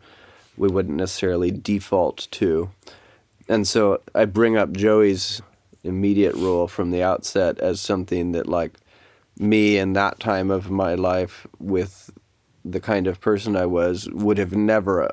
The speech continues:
even observed that kind of boundary, let alone try to maintain it or honor it. I look back on that and feel like I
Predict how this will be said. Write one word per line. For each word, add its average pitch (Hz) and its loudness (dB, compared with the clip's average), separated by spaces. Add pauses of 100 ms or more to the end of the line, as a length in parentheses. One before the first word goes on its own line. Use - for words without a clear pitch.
even 107 2
observed 98 2
that 92 0
kind 92 -2
of 90 -4
boundary, 87 -2
let 98 2
alone 90 -2
try 85 -2
to 82 -4
maintain 90 -4
it 78 -6
or 71 -6 (100)
honor 92 -4
it. 65 -8 (500)
I 120 4
look 110 2
back 98 2
on 92 0
that 101 0
and 82 -4
feel 92 -2
like 82 -4
I 78 -4